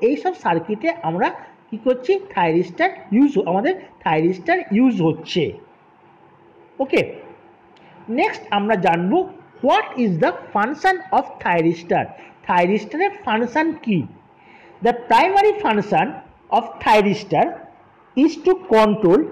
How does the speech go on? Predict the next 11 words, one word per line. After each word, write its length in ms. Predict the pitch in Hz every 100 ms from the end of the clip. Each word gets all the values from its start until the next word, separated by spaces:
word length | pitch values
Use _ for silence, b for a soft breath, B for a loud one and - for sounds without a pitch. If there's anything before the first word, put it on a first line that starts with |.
| - - 214
electric 480 | 294 311 - 349 - - - _ - -
power 360 | 208 156 165 185 - - -
and 140 | 302 330 -
current 340 | 190 160 113 - - - - 143 135
by 160 | 190 370 427 - 175
acting 340 | - - 349 403 -
as 160 | 170 170
a 220 | 196 185 -
switch। 280 | 285 147 - - - _ _ _ - - _ - - B B B -
তার 140 | 247
মানে 240 | 240 233